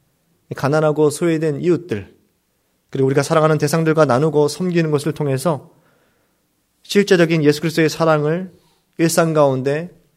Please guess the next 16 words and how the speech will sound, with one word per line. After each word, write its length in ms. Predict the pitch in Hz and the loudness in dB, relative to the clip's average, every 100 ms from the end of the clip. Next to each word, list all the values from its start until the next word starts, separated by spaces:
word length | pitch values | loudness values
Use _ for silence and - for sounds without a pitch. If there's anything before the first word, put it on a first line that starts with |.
| 139 | -10
실천할 500 | - 175 175 165 147 | -6 -6 -4 -4 -4
수 180 | - | -4
있어야 460 | 143 170 - 156 147 | -6 -6 -2 -2 -2
한다는 340 | 139 139 123 120 | -4 -6 -6 -6
것을 380 | 117 147 175 - _ - | -6 -6 -8 -10 _ -6
우리에게 340 | 131 123 123 | -2 -2 -2
말씀해주고 460 | 113 113 135 120 117 | -4 -4 -4 -6 -6
있습니다. 560 | - 110 104 101 - _ _ _ _ _ _ _ _ _ | -6 -6 -6 -8 -12 _ _ _ _ _ _ _ _ _
하나님의 420 | - 165 151 147 143 | -4 0 2 2 2
원리는 560 | 123 120 123 151 110 - _ _ _ _ _ _ - | 2 0 -2 -4 -8 -16 _ _ _ _ _ _ -2
많이 320 | 117 143 151 | 0 2 0
베풀고 800 | 139 127 156 139 131 160 190 _ _ _ | -4 -4 -4 -2 -4 -6 -12 _ _ _
섬길수록 960 | - - 175 160 147 131 143 139 _ _ _ _ _ _ _ | -14 -10 -6 -6 -6 -6 -6 -8 _ _ _ _ _ _ _
오히려 280 | 127 135 135 | -6 -4 -4
공동체가 520 | 135 147 160 160 151 | -4 -4 -4 -2 -4
살아나고 720 | 139 165 151 131 139 208 - | -2 -4 -4 -4 -6 -8 -12